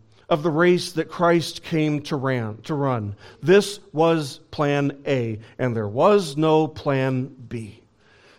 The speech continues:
There is no sense, there is no way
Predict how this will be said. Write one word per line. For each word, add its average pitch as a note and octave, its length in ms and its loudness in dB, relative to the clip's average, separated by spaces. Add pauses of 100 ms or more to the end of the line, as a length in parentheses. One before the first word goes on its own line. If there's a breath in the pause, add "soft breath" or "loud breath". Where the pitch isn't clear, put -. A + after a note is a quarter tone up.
(120)
There D3+ 180 4
is C#3 280 0
no F3+ 280 6
sense, G3+ 640 0
there E3 240 0
is E3+ 260 -4
no F3+ 260 2
way D#3 600 2